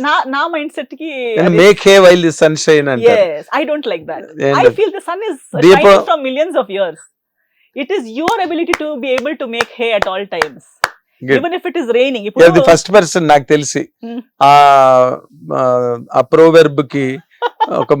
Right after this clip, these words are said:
Speaker 2: మీనింగ్, otherwise మీనింగ్ చెప్పింది
Speaker 1: Yes.
Speaker 2: మీరు ఒక్కరే
Speaker 1: అంతే
Speaker 2: అనుకుంటున్నాను
Speaker 1: కదా,
Speaker 2: నేను.
Speaker 1: సన్ ఎప్పుడు షైన్, సై-, సన్ షైన్ అవ్వకపోతే వరల్డ్ ఎండ్ అయిపోయేది కదా. The day
Speaker 2: ఎప్పుడు
Speaker 1: sun stops
Speaker 2: షైనింగ్ లోనే.
Speaker 1: shining, the world will end. Sun has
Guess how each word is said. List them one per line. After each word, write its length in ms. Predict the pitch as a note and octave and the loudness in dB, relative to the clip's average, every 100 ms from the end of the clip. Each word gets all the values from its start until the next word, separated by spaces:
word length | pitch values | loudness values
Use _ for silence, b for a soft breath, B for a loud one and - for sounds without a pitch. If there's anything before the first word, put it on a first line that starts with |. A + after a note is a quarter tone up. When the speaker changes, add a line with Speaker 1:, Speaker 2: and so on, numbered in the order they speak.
| C#3 | 2
Speaker 2:
మీనింగ్, 400 | D#3+ E3 D#3 C#3 C3 B2+ | 0 0 -2 0 0 2
otherwise 380 | C3 D#3+ F3 E3 D#3 | 2 4 4 4 0
మీనింగ్ 260 | D3+ D3+ D3 C#3+ | -2 -2 -2 -4
చెప్పింది 420 | C3+ D3 C#3 C3+ B2 | -4 -6 -4 -4 -4
Speaker 1:
Yes. 160 | _ _ _ _ | _ _ _ _
Speaker 2:
మీరు 120 | D3+ C#3+ | 2 2
ఒక్కరే 220 | - E3 | 4 4
Speaker 1:
అంతే 60 | D3 | 2
Speaker 2:
అనుకుంటున్నాను 400 | C3 B2+ B2 A2+ | 0 -4 -2 -4
Speaker 1:
కదా, 100 | D#4 | -6
Speaker 2:
నేను. 100 | - | -8
Speaker 1:
సన్ 120 | F4 G#4+ | -12 -10
ఎప్పుడు 180 | F4+ G4+ | -12 -12
షైన్, 180 | F4 E4+ - | -10 -12 -10
సై-, 160 | C#4 C4+ | -12 -8
సన్ 140 | C#4+ G4+ G#4 | -10 -10 -12
షైన్ 180 | E4 F4+ | -10 -8
అవ్వకపోతే 480 | D#4 E4+ F4+ E4+ F#4 F4 | -8 -8 -8 -10 -10 -6
వరల్డ్ 240 | C4+ E4+ F4 | -4 -2 -4
ఎండ్ 140 | C4 E4+ | -4 -8
అయిపోయేది 380 | F4 C#4+ G3+ E3 D#3+ | -10 -8 -10 -12 -14
కదా. 180 | E3 G3 - E3 | -10 -10 -12 -4
The 60 | E3+ | -2
day 40 | |
Speaker 2:
ఎప్పుడు 220 | C#3+ F#3+ G#3 | 2 4 6
Speaker 1:
sun 80 | F#3 | 4
stops 100 | - | 4
Speaker 2:
షైనింగ్ 360 | D#3+ D#3+ D#3+ D3 | 4 4 2 -2
లోనే. 140 | C#3 | -2
Speaker 1:
shining, 340 | C#4 D#4 G3 G#3+ E4+ | -4 -8 -12 -12 -12
the 80 | G4 | -8
world 200 | G#4 A4 | -2 -2
will 120 | F#4+ C#4 | 0 -4
end. 140 | C4+ F3 _ b b b _ - | -4 -10 _ b b b _ -4
Sun 160 | B3 G#4 | -4 -4
has 120 | A#4 | -6